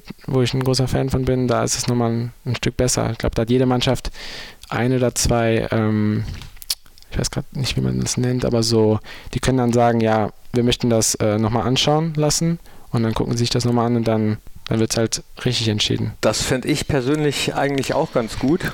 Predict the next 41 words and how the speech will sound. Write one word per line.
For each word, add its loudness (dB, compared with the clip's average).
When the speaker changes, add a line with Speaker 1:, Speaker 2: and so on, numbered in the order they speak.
Speaker 2:
hab 0
Speaker 1:
Ja. 0
Speaker 2:
ich 0
immer -2
gesagt. -2
Wie 2
stehst 0
du 0
generell 2
zum -4
Videoschiedsrichter? -2
Speaker 1:
Ja, 2
also 2
generell 0
find 0
ich's 0
eigentlich -2
gut, 4
weil's 2
den 0
Sport -2
fairer 2
macht, 0
aber, 0
ähm, 0
ja, 0
ist 0
natürlich 0
manchmal -2
schwierig, 0
weil 0
ich -2
das -2
Gefühl 2
hab 2
auch, 0
dass 0
die 0
Schiedsrichter -2
sich 0
jetzt -2